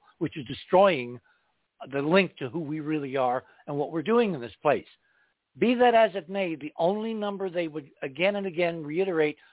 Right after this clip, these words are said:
was the change of period. They said all the other things that they should be able to figure out was still a work in progress. And for that, I think they were telling the absolute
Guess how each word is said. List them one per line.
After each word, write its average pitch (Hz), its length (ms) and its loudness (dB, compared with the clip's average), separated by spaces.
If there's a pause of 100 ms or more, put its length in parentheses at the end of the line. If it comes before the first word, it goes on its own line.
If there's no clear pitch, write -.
(140)
was 151 160 -2
the 135 100 -8 (160)
change 190 260 0
of - 160 -6
period. 151 500 2 (280)
They 160 240 4
said 165 200 4 (100)
all 220 520 6
the 214 160 -4
other 196 240 -4
things 139 400 -6 (380)
that 151 100 -16
they 175 160 2
should 165 160 -12
be 160 160 -4
able 156 220 -4
to - 120 -14
figure 165 300 0
out 170 280 6 (320)
was 165 140 -6 (200)
still 202 440 4 (260)
a 185 80 4
work 165 360 0
in 170 180 -4
progress. 165 540 2 (680)
And 165 220 -6 (120)
for 165 80 -6
that, 220 220 4
I 208 100 4
think 208 160 -10
they 175 60 -6
were 156 80 -8
telling 180 280 -4
the 170 100 -6
absolute 160 380 -6